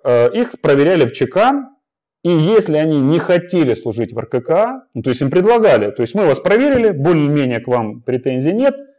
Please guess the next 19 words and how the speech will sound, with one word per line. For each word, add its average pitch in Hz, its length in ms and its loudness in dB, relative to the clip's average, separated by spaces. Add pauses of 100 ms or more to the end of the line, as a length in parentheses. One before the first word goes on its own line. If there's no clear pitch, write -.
(220)
не 160 80 0
хотели 262 360 2
бы 156 180 4
вы 214 100 2
поступить 202 580 -4
на 131 500 0
высокие 123 680 -2
командные 143 440 0
должности 214 400 -2
в 143 40 -16
Красную 151 380 -2
армию? - 220 -10
То - 120 -20
есть 156 120 -8
им 277 80 -2
всем 156 200 -8
предлагали. 101 520 -10 (720)
Вот. 135 540 0
Ну, 185 520 -2